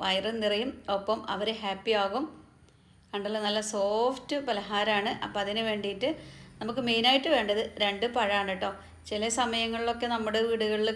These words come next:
കറുത്ത് പോയിട്ടുണ്ടാവും, തൊലിയൊക്കെ കറുത്ത് പോയിട്ടുണ്ടാവും. അങ്ങനെയുള്ള പഴങ്ങളൊക്കെ ഉണ്ടെങ്കിൽ അത് വെച്ചിട്ട് നമുക്ക് റെഡിയാക്കാം. അപ്പോൾ ഉൾഭാഗത്ത് പുഴുക്കളില്ലാന്ന് ചെക്ക് ചെയ്തിട്ട് വേണം ട്ടോ ചെയ്യാനായിട്ട്. ആ, അത് പൊതുവെ ആരും എടുക്കാറില്ല.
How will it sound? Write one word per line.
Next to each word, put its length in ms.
കറുത്ത് 480
പോയിട്ടുണ്ടാവും, 500
തൊലിയൊക്കെ 380
കറുത്ത് 360
പോയിട്ടുണ്ടാവും. 680
അങ്ങനെയുള്ള 340
പഴങ്ങളൊക്കെ 540
ഉണ്ടെങ്കിൽ 360
അത് 180
വെച്ചിട്ട് 360
നമുക്ക് 320
റെഡിയാക്കാം. 500
അപ്പോൾ 200
ഉൾഭാഗത്ത് 500
പുഴുക്കളില്ലാന്ന് 640
ചെക്ക് 200
ചെയ്തിട്ട് 340
വേണം 180
ട്ടോ 80
ചെയ്യാനായിട്ട്. 540
ആ, 40
അത് 120
പൊതുവെ 340
ആരും 200
എടുക്കാറില്ല. 500